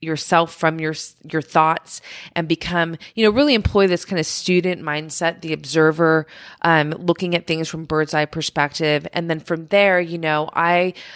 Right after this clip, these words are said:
I love, you know, taking fear and literally, like, putting it in a chair, ma-, creating it as an object, a person,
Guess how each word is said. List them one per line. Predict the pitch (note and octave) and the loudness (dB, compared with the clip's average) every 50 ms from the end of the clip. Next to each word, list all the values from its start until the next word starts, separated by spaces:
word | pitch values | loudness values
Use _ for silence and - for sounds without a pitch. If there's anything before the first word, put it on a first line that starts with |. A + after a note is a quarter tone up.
| - - - _ | -18 -20 -10 _
I | - F3 F#3 G3 G3 F#3+ F#3+ F#3 F3+ F#3 - - - - - F3 - _ _ - | 2 4 4 6 6 4 4 4 0 -2 -4 -8 -14 -20 -20 -20 -20 _ _ -14
love, | F3 F3 F3+ F#3+ G3 G#3+ A3 A3 G#3+ G3+ F#3 F3 F#3 F#3 - - | -10 -2 2 4 6 6 6 6 4 4 2 0 -4 -8 -8 -8
you | E2+ C3 F3+ F#3 F3 | -10 -8 -6 -4 -2
know, | E3+ D#3+ D#3 | -2 -2 0
taking | - - G#3+ A3 G#3 - G#3+ G3 | 0 0 2 2 0 0 -2 -2
fear | F#3+ - - - F#3+ F#3 E3+ E3 D#3+ | -2 -4 -6 -4 -2 0 2 2 2
and | D#3+ - E3 E3+ F3+ | 2 0 -2 0 0
literally, | F#3+ G3+ G3+ G3 F#3 F#3 E3+ | 2 2 2 0 0 0 0
like, | E3 D#3+ D3 - _ _ | 0 -2 -4 -4 _ _
putting | - - G#3+ A3+ G#3+ | -2 2 2 4 4
it | G#3+ - | 4 2
in | - D#3+ | 2 0
a | D#3 | -2
chair, | - - - - F3+ F#3+ F3 D#3 D3+ | -2 -2 -2 -2 0 2 2 2 2
ma-, | D#3+ E3+ F#3 - | 0 -4 -8 -10
creating | - - - G3+ G#3+ A3 G#3+ | -8 -2 2 2 2 4 2
it | G#3+ - | 0 -2
as | F3 E3 E3 | -2 -4 -4
an | D#3+ - - | -8 -6 0
object, | - C3 E3 E3+ - D#3 C#3+ - | 2 4 4 4 2 -2 -4 -4
a | C#3 | -6
person, | - - - - G3+ F#3+ F3+ - - D#3 C3 C3+ | -6 -6 -4 -2 -2 0 0 -2 -4 -6 -8 -10